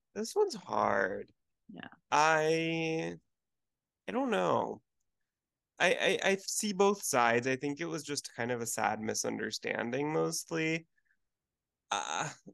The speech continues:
Speaker 1: look, I didn't agree with Chrishell not going to the dinner.
Speaker 2: Yeah.
Speaker 1: But then Amanda's voice message or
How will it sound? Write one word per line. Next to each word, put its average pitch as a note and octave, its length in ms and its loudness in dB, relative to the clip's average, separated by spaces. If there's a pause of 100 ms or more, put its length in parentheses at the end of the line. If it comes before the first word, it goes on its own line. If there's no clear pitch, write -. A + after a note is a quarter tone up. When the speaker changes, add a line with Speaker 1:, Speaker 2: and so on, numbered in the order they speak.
Speaker 1:
look, D3+ 240 4
I B2+ 120 4
didn't D3 300 2
agree D3+ 220 -2
with D3 200 -4
Chrishell C3 340 0
not A#2+ 240 0
going G#2 420 -2
to A2+ 100 -14
the F2 120 -8
dinner. A#1+ 500 -6 (480)
Speaker 2:
Yeah. - 180 -8 (320)
Speaker 1:
But C3+ 120 2
then C#3 320 6
Amanda's C#3 920 0 (260)
voice B2+ 580 -2
message A2 800 -4
or G#2 180 -4